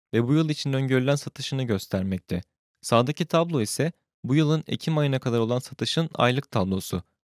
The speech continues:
Şimdi lütfen soldaki tabloya bakalım. Bu tabloda satışlarımızın son üç yılda istikrarlı bir şekilde arttığını görüyoruz.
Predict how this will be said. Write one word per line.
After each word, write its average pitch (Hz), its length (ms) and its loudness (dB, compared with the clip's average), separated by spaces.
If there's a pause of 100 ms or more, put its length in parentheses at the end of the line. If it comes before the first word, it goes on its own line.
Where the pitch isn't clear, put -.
(240)
Şimdi 127 320 0
lütfen 165 300 2
soldaki 143 420 0
tabloya 131 420 0
bakalım. 90 320 -4 (840)
Bu 131 120 -4
tabloda 135 600 2 (180)
satışlarımızın 120 840 -2
son 143 320 -2
üç - 260 -4
yılda 110 380 0
istikrarlı 139 720 0
bir 156 80 0
şekilde 131 440 -2
arttığını 127 460 0
görüyoruz. 92 580 -2